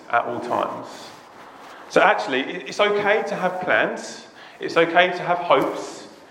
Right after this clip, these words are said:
It's okay to have dreams, and hopefully most of what we're carrying is from God. But our priority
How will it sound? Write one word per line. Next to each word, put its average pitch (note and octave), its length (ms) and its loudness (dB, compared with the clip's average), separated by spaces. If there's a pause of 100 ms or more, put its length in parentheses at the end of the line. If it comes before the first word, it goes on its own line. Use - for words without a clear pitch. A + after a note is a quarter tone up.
It's - 100 0
okay F3 220 4
to F3+ 140 0
have F3+ 120 -4
dreams, D#3+ 440 2
and E3 340 2 (160)
hopefully F#3+ 440 6
most E3 320 4
of D#3+ 120 0
what D#3 120 4
we're D#3 140 0
carrying D3+ 560 2
is C#3+ 280 -2
from C#3 360 0
God. C#3 300 4 (1200)
But E3+ 60 4
our E3+ 280 6
priority E3+ 840 4